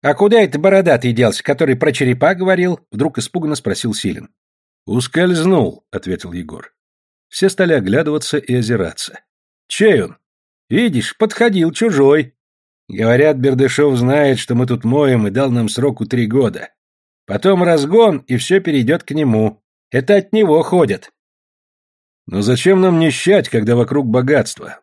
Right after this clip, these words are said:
У нас дети растут, мы хотим, чтобы они были умнее, разумней. А станем нищими и оглупеем, кто-то нас тогда, конечно, закабалит, а мы сюда ушли от кабалы. Разве вреден тот, кто построился трудами?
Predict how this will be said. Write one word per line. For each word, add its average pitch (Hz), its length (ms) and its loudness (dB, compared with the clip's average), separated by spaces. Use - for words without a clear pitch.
У 110 60 -2
нас 151 260 0
дети 196 260 -2
растут, 98 420 -8
мы 107 100 -4
хотим, 123 280 -4
чтобы 110 220 -2
они 143 120 0
были 123 200 2
умнее, 98 480 -2
разумней. 92 640 -6
А 101 100 -2
станем 180 360 2
нищими 175 440 0
и 165 40 2
оглупеем, 151 640 2
кто-то 196 300 -6
нас 190 200 -2
тогда, 165 280 -2
конечно, 160 480 -2
закабалит, 143 760 0
а 95 120 -6
мы 156 180 2
сюда 131 480 0
ушли 104 340 -2
от 123 120 -4
кабалы. 95 580 -8
Разве 120 360 2
вреден 160 460 2
тот, 127 180 0
кто - 180 -6
построился 113 560 -2
трудами? 104 600 -6